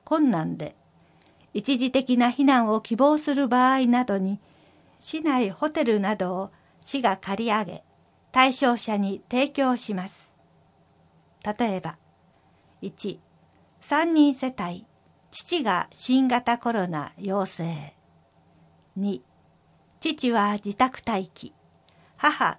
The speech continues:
子は宿泊施設へ。母、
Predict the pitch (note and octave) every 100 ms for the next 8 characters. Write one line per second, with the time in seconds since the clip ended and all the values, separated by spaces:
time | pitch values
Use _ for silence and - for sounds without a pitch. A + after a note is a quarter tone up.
0 | _ - G#3 A3+ - - - G#3 D#4 C#4
1 | C#4 C4 - - B3 G#3+ - D#3 D3+ -
2 | _ _ _ _ _ _ _ _ _ _
3 | _ _ _ _ _ _ _ _ - B3+
4 | A#3 E3